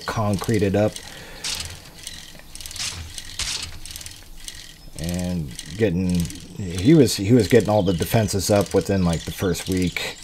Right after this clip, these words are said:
and he was doing, you know, advanced engineering stuff. And I'm not doing any advanced engineering. I'm doing, I'm probably just gonna go explosives and set up a bunch of, uh,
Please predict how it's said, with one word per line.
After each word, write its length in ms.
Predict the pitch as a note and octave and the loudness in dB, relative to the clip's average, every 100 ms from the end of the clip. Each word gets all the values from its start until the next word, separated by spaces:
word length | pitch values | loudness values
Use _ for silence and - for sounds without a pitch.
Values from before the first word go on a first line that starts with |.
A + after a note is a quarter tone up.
| - | -4
and 320 | G2+ F#2+ F2+ | -2 0 0
he 80 | G#2 | 2
was 200 | G2 - | 2 2
doing, 500 | G#2+ F#2+ F2+ F2+ E2 | 4 4 4 4 2
you 120 | F#2+ | 0
know, 200 | D2+ D2 - - - - - - - | 0 -2 -8 -12 -8 -6 -4 -4 2
advanced 400 | C3 C3 A2+ - | 8 10 8 6
engineering 520 | A2+ F#2 G2 F#2 E2+ | 4 4 2 2 0
stuff. 320 | D#2 - E2 - - - - - - - - - - - - - - - | -2 -2 -2 -4 -12 -14 -14 -16 -18 -20 -18 -16 -14 -14 -14 -14 -12 -6
And 160 | F#2 E2+ | -4 0
I'm 200 | B2 C3 | 4 6
not 180 | B2 | 6
doing 440 | F#2 C3 A#2 A2 F#2 - | 8 8 8 4 2 2
any 280 | - D3+ C#3+ | 8 10 12
advanced 480 | A2+ F#2 G#2+ G2+ - | 10 8 4 4 2
engineering. 640 | G2 F#2 F2+ E2+ D2+ C#2+ - - - - - - - - - - - | 2 4 4 4 2 -2 -6 -12 -14 -16 -18 -16 -14 -14 -14 -12 -4
I'm 180 | F2+ F#2+ | 0 2
doing, 520 | G2+ G2+ G2+ G2 F2+ - - - - | 2 4 2 2 2 -2 -4 -6 -4
I'm 80 | G#2+ | 0
probably 300 | C3 D3 B2 | 6 8 8
just 180 | A2+ - | 4 2
gonna 160 | G#2+ | 2
go 220 | F#2 F#2+ F2 - | 4 2 2 -4
explosives 1120 | G2 - A#2 G#2+ - E2+ C#2 - - - - - | -4 0 4 4 4 -2 -2 -6 -8 -12 -12 -4
and 220 | F#2+ F2+ | -2 -2
set 240 | - G2+ | 0 2
up 120 | F#2+ | 2
a 60 | F#2 | 0
bunch 320 | E2 G2 F2+ | 0 0 0
of, 220 | G2+ - | 0 0
uh, 300 | G2 F#2 F#2 | 0 2 0